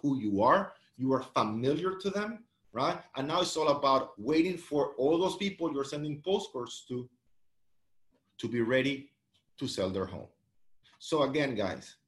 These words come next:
if it is not a year that you are going to commit, my suggestion is stop it. You are going to see results. If by month six you don't see any results, of course, all right?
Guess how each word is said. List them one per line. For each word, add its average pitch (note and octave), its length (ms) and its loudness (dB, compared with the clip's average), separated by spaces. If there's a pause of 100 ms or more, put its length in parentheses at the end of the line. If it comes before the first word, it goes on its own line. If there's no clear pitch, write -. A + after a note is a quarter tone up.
(520)
if A#2 200 -4
it C#3+ 80 2
is C#3 240 -2
not C#3 240 0
a B2+ 60 2
year D#3 400 2
that F#3 160 -4
you F#3 180 -2
are D3+ 200 -2
going E3 280 0
to D#3+ 80 -8
commit, F3 520 -2
my C3+ 240 -2
suggestion E3 520 0
is F3 300 -6 (460)
stop A#2+ 440 2
it. G2 80 -2
You A#2 120 -2
are B2+ 60 0
going C#3+ 220 -4
to A2 260 -2
see - 260 -2
results. C3 500 0
If A2 120 -2
by A#2 160 2 (120)
month E3 360 -2
six - 400 -2
you C3+ 80 -2
don't D#3 100 -2
see D#3+ 180 0
any D#3+ 100 0
results, D#3+ 460 0 (220)
of C#3 220 0
course, B2+ 360 0 (360)
all G2 80 -6
right? C3+ 220 0